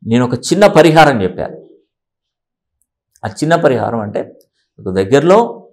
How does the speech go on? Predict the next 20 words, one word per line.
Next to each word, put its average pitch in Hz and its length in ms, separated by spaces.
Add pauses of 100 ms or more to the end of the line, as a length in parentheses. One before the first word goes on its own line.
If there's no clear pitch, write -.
(540)
భైరవ 165 440
కోన 143 160
ఉంది, 85 400 (720)
ఎక్కడండి? 139 380 (220)
మన 101 100 (520)
కనిగిరి 139 340 (800)
భైరవకోన 151 600
అమ్మవారు 135 400
ఉంటారు. 113 260 (160)
అమ్మవారు 139 380 (180)
త్రిముఖ 170 460 (360)
దుర్గగా 127 420
వెలిశారు. 113 420 (800)
కార్తీక 165 500 (140)
పౌర్ణమి 131 440
రోజు 107 180 (100)
వెళ్ళి 135 260 (480)
అక్కడ 110 180 (100)
నేను 107 180
చెప్పినట్టుగా 131 460